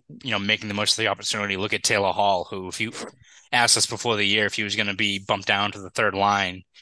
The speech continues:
be like, "The hell happened there? Like, what, what is he doing with his own game?" But it's all about the fit and the production. And, you know, he's a guy that, you know, embraced that opportunity and delivered in that spot. That being said, like, if DeBrusk is,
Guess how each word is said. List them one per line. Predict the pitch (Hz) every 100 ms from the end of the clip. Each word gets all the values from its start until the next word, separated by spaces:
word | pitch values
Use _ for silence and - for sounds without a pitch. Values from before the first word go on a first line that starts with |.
| -
be | 101
like, | 92 87 87 - _ _ _ _ _ _ _ -
"The |
hell | 92 123
happened | 127 127 113 110
there? | 113 92
Like, | 92
what, | 101 110
what | 110
is | 107 -
he | 110
doing | 110 107
with | 104
his | 104
own | 107
game?" | 104 95 92
But | 98
it's | 98
all | 104 104
about | 98 101 - - - - - -
the | -
fit | - 135
and | 110
the | 107
production. | 120 107 120 - 151
And, | 123 107 107
you | 104
know, | 101
he's | 101 107
a | 104
guy | 107 104
that, | 104 107 117
you | 123
know, | 95 101 - _ _
embraced | - 120 117 117 -
that | 120
opportunity | 117 - 127 123 120
and | 104
delivered | 98 110 107 101
in | 104 104
that | 95
spot. | - 107 110 - - - - -
That | 151
being | 135 120
said, | - 135 - _ 117
like, | 107 98 101 - -
if | -
DeBrusk | - 127 147 - 135
is, | 117 107 -